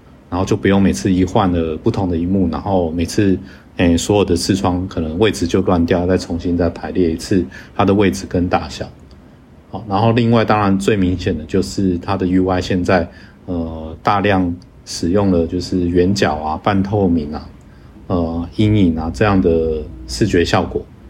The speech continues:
呃，那，呃，其实画面上我，我是觉得还蛮好看的。呃，那希望到时候实际使用的时候，哎，不会影响效能，而且，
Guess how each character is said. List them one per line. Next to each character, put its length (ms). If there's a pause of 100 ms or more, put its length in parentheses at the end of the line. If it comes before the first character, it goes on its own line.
(480)
呃， 420
那， 280 (440)
呃， 260
其 180
实 300
画 240
面 240
上 460
我， 100
我 300
是 120
觉 140
得 140
还 100
蛮 160
好 140
看 240
的。 80 (640)
呃， 380
那 120
希 260
望 180
到 160
时 60
候 60
实 180
际 140
使 220
用 220
的 260
时 240
候， 440
哎， 280 (460)
不 80
会 140
影 80
响 180
效 280
能， 100 (280)
而 60
且， 560